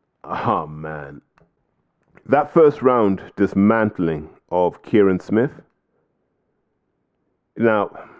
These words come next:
you can't read too much into it 'cause we barely got forty-five seconds into the fight. But I'll tell you what I did like about it. It's proof that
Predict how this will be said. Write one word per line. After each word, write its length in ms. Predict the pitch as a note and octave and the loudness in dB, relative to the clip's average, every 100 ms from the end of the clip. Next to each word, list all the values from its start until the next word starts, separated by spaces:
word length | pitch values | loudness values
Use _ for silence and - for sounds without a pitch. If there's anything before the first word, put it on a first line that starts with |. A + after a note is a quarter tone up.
| - _ _ | -20 _ _
you 100 | A#2+ | -6
can't 260 | A#2+ F3 D#3 | -2 0 2
read 200 | C#3 B2+ | 2 2
too 120 | - | 2
much 240 | B2 - - | 2 2 2
into 260 | A#2 F#3 | 0 -2
it 60 | - | -6
'cause 180 | F#2+ F2 | -6 -4
we 100 | F#2+ | -2
barely 340 | A2 G#2+ G2 | 0 2 2
got 160 | F#2 - | -2 -2
forty-five 480 | G2+ - - E2+ | -2 -2 -4 -4
seconds 320 | - F2 F2 F2 | -4 -8 -6 -8
into 200 | E2 D2 | -8 -10
the 100 | D#2+ | -10
fight. 340 | - G2+ D#2+ | -4 -4 -2
But 120 | F2 | -2
I'll 80 | E2+ | -2
tell 200 | - C3 | -2 -2
you 120 | C3+ | 0
what 140 | B2+ A#2+ | 0 0
I 80 | |
did 340 | G2 - A#2 F#2+ | -2 0 0 0
like 400 | F#2+ G2+ G2+ - | -2 0 -2 -6
about 320 | D2 C2 A#1+ | -10 -10 -12
it. 140 | G1+ _ _ _ _ _ _ _ _ _ _ _ _ | -18 _ _ _ _ _ _ _ _ _ _ _ _
It's 200 | A2 G2+ | 0 0
proof 480 | - - C3 B2 - | -2 0 0 0 -2
that 360 | G2 F#2+ - | -2 -2 -4